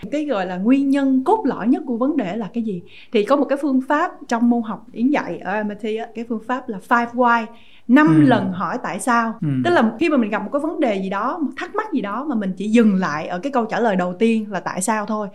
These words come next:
Speaker 2: Ừ.
Speaker 1: thì đó có thể nó chỉ là cái bề mặt. Bây giờ mình thử lặp đi lặp lại năm lần xem như cuối cùng cái câu trả lời của mình là, là gì. Cái khả năng cao đó mới là cái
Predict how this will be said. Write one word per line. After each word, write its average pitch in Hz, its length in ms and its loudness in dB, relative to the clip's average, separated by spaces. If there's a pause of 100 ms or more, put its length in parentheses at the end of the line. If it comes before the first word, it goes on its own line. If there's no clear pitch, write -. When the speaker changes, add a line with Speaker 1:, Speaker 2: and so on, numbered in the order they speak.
(120)
Speaker 2:
Ừ. 165 60 -4 (100)
Speaker 1:
thì 196 120 4
đó 233 240 4
có 320 120 -2
thể 233 160 0
nó 240 140 2
chỉ 247 80 -4
là 202 80 -6
cái 214 140 -4
bề 185 120 -4
mặt. 165 240 -8
Bây 220 120 4
giờ 214 100 2
mình 185 180 -2 (140)
thử 214 360 -2
lặp 220 220 -2
đi 226 140 0
lặp 185 160 -6
lại 165 160 -6
năm 240 260 4
lần 180 300 -2 (100)
xem 214 240 -6
như 185 160 -6
cuối 349 280 6
cùng 180 220 2
cái 247 100 -2
câu 240 120 0
trả 180 140 -8
lời 196 260 -4
của 190 80 -6
mình 196 120 -2
là, 165 100 -6
là 190 140 -6
gì. 165 240 -6 (200)
Cái 277 100 0
khả 202 200 -4
năng 226 220 0
cao 208 340 -4 (180)
đó 208 180 0
mới 262 160 4
là 202 160 -2
cái 214 400 -12